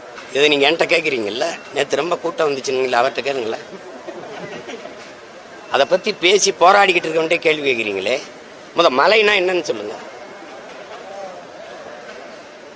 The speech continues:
என் தாயின் மார்பு மாறி பூமி தாயின் மார்பு மலை. என் தாயின் மார்ல இருந்து பால், பூமி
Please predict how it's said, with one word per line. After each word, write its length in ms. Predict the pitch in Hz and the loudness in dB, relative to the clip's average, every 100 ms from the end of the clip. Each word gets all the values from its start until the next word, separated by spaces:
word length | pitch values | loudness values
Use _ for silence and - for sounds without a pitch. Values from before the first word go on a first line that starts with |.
| - - 135 | -18 -2 0
என் 100 | 123 - | 2 6
தாயின் 360 | 160 202 202 180 160 | 8 8 8 6 6
மார்பு 300 | 190 175 165 | 6 4 2
மாறி 180 | 170 202 214 | 2 0 0
பூமி 200 | 175 180 175 151 | 2 2 4 6
தாயின் 260 | 151 147 127 | 6 4 4
மார்பு 280 | 151 160 131 110 | 4 2 -2 -2
மலை. 180 | 113 98 - - - - - - - - 123 | -4 -8 -14 -18 -18 -18 -18 -20 -20 -2 0
என் 120 | 104 - | 4 8
தாயின் 340 | 147 170 165 147 | 8 8 6 6
மார்ல 260 | 156 156 156 | 6 6 2
இருந்து 200 | 185 170 120 | 2 4 4
பால், 260 | 117 127 - - - - - - - | 6 4 -2 -16 -18 -18 -18 -12 2
பூமி 200 | 165 | 4